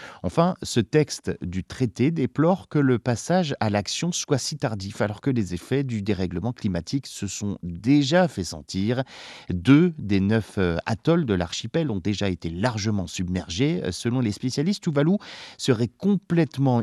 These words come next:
inhabitable d'ici la fin du siècle. Le niveau moyen des mers et des océans augmente d'environ vingt-trois centimètres depuis dix-huit cent quatre-vingts, mais leur hausse s'est fortement accélérée ces vingt-cinq dernières années.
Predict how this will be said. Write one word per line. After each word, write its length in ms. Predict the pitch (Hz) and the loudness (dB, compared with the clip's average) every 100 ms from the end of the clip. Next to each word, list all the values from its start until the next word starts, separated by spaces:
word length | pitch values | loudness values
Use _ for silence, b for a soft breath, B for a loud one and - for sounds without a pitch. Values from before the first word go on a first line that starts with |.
| - | 2
inhabitable 720 | 147 131 95 85 123 131 123 | 2 2 0 -2 -2 0 0
d'ici 480 | 101 95 - 143 - | -2 -2 -2 -2 -2
la 180 | 87 85 | -4 -6
fin 200 | - 120 | -4 -4
du 120 | 85 | -4
siècle. 440 | 73 - 85 90 117 B B B B | -10 -4 -4 -2 -6 B B B B
Le 160 | 85 82 | -2 0
niveau 300 | 98 107 117 | 0 4 4
moyen 320 | 110 110 104 | 6 4 2
des 160 | 104 | 2
mers 320 | 101 110 98 90 | 2 2 2 0
et 60 | |
des 200 | 90 85 | -2 -2
océans 360 | 92 - 101 92 | -4 -2 0 0
augmente 400 | 87 98 101 90 | -2 -4 -4 -4
d'environ 460 | 82 87 90 85 | -4 -4 -4 -6
vingt-trois 500 | 80 107 131 - 123 | -2 0 0 -2 -4
centimètres 640 | 120 - 104 - 104 101 82 | -4 -6 -6 -4 -2 -2 -2
depuis 280 | 80 - | -8 -6
dix-huit 400 | 87 123 139 123 | -6 -4 -2 -4
cent 180 | 110 82 | -4 -8
quatre-vingts, 540 | - 87 - 131 139 180 | -12 -16 -2 0 4 4
mais 180 | 185 190 B B B | 4 2 B B B
leur 220 | 123 120 | 2 4
hausse 180 | 143 175 | 4 2
s'est 180 | - 127 | 0 -4
fortement 800 | - - - - 170 160 170 147 | 0 2 2 2 2 4 2 2
accélérée 540 | 98 - - 95 90 92 | -2 -4 -4 -2 0 -2
ces 180 | - 90 | -2 -2
vingt-cinq 400 | 147 139 151 127 | 0 0 -2 0
dernières 420 | 92 85 80 85 | 0 0 -4 -6
années. 240 | 82 123 | 0 0